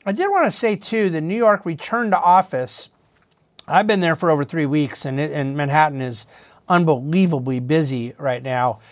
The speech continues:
Now, of course, <laughs> last week on the east side, it doesn't really count when you had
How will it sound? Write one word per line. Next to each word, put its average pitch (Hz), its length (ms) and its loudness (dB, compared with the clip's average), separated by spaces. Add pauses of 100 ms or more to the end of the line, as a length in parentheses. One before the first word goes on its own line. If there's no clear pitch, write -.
(120)
Now, 143 100 2
of 131 80 4
course, - 280 0
<laughs> 156 120 2
last - 300 0
week 147 300 -2 (320)
on 135 120 -4
the 165 120 -8
east 190 180 2
side, 151 200 6
it 147 60 0
doesn't 151 200 0
really 131 140 -4
count 165 340 2
when 151 160 -4
you 143 100 0
had 131 300 2